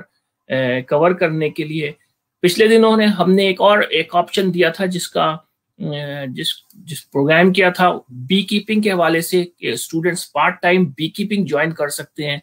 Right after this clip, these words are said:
अ, और beekeeping का setup कर सकते हैं और उससे भी बिजनेस थोड़ा सा, अ, मनी earn कर सकते हैं।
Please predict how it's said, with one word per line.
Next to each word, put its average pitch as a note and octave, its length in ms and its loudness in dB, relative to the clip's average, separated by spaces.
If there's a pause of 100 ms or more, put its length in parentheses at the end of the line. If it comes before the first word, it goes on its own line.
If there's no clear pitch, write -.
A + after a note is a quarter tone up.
(360)
अ, C3 40 -2
और C3 520 -2 (240)
beekeeping F3+ 640 -2
का F3+ 80 2
setup E3 480 -2 (340)
कर C#3+ 120 0
सकते C#3+ 380 -4
हैं D3 120 -2
और C#3 180 0
उससे F3+ 240 -2
भी E3 100 0
बिजनेस D3+ 600 -4 (100)
थोड़ा D3+ 140 2
सा, D3+ 180 -2 (440)
अ, B2+ 380 0
मनी C#3 440 0
earn E3+ 260 2
कर F3 180 2
सकते E3 340 -6
हैं। G#3+ 220 -4